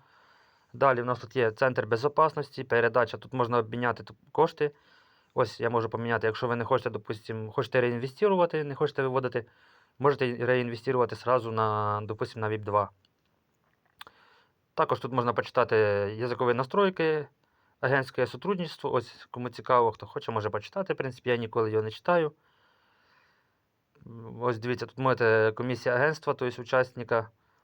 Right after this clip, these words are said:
уровня, тобто можете почитати, скільки будете отримати, допустим, доходу своєї команди. І також дивіться новості проєкту. Е, поки між новостей нема, проєкт тільки запустився, друзі.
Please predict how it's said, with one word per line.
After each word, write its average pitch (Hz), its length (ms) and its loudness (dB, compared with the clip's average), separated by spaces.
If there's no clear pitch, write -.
уровня, 117 400 0
тобто 113 220 -2
можете 110 220 -2
почитати, 113 340 -2
скільки 110 240 -4
будете 104 180 -4
отримати, 110 360 -4
допустим, 107 340 -12
доходу 160 400 2
своєї 143 300 2
команди. 135 440 0
І 127 320 2
також 127 300 0
дивіться 107 440 -6
новості 117 460 -2
проєкту. 151 520 2
Е, 110 220 -2
поки - 180 0
між 117 140 -6
новостей 117 360 -2
нема, 143 180 0
проєкт 123 280 2
тільки 113 160 -8
запустився, 127 520 -4
друзі. 139 260 -4